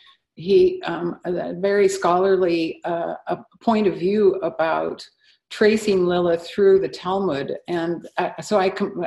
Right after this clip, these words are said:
I began to see how to incorporate her for, in terms of astrology, and mainly how I do it now, irrespective of gender and irrespective of sexual preference, is that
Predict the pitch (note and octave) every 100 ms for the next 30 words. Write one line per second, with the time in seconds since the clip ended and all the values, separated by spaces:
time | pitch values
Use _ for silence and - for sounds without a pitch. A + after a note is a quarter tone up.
0 | - F#3 F#3+ F#3+ G3+ G3 F3 - B3+ C4+
1 | D#3 D#3 - _ - _ _ _ _ _
2 | - - A3+ B3+ C4+ A3 F#3+ F#3 A#3 A#3
3 | A#3 F3+ D#3 - E3+ - - - F3+ E3+
4 | G3+ F#3 F3+ D3+ D3+ G#3+ A3+ A3+ F#3+ D#3
5 | D3 F3 F#3 E3+ F#3 A3+ C4+ D4+ A#3 G3+
6 | F3+ E3+ E3 F3 D3 F3+ A3 F#3+ E3 F#3
7 | G3+ - F#3+ F#3+ F#3 E3 D3+ - F3+ F#3+
8 | F3+ D#3+ D#3+ E3 E3 - E3 - _ _
9 | - D3+ D3 - D3+ - A#3+ - D#3 -
10 | C#3+ - C#3 - - - - - - -
11 | F#3 F#3 - F3+ F3 F3